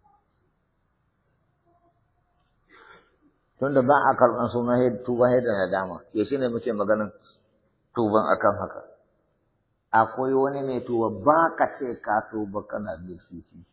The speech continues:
Yadda ba ka tuba ba. Ƙarshe in dai ka san ka yi laifi, kai nadama dole za ka kana ƙwallon.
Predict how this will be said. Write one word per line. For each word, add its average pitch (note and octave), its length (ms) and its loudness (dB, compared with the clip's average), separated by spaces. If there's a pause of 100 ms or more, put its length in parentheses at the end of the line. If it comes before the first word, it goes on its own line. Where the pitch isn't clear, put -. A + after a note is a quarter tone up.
(360)
Yadda F#2 480 -4
ba F2+ 120 -8
ka D#2+ 120 -16
tuba C#2 280 -12
ba. D2 200 -18
Ƙarshe C3+ 720 0
in C#3+ 240 -6
dai D3 240 -2
ka C3+ 380 2 (140)
san C3 280 -4
ka A2+ 240 -2
yi A2+ 160 -2
laifi, G#2 400 -6 (720)
kai D3 240 4
nadama A2 720 0
dole G#2+ 240 -2
za G2+ 160 2
ka F#2 160 0
kana F2+ 240 -2
ƙwallon. D2 360 -6